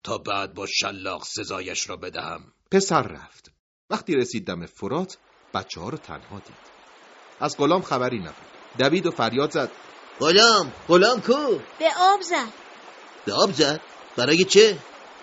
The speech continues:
Speaker 4: وقتی که فهمید ما از اهل بیت پیامبریم، شمشیر را رها کرد و به آب زد.
Speaker 2: پسر حارس گفت:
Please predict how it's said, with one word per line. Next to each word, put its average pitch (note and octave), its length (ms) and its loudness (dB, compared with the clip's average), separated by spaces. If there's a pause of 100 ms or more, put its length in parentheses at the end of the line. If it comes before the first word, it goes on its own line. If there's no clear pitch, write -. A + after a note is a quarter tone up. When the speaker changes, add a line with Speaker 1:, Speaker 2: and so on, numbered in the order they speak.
Speaker 4:
وقتی F4 420 -4
که D4 80 -4
فهمید C#4+ 600 -8
ما D4 120 -6
از C4+ 280 -6
اهل C#4 320 -8
بیت C#4 440 -8
پیامبریم، C#4+ 720 -10 (300)
شمشیر E4 640 -8
را F4 100 -2
رها D4+ 360 -6
کرد D#4 340 -8
و E4 60 -8
به D4 140 -6
آب E4 280 -6
زد. A#3+ 280 -16 (440)
Speaker 2:
پسر F3+ 300 0
حارس G#2+ 440 -4
گفت: F2 300 -14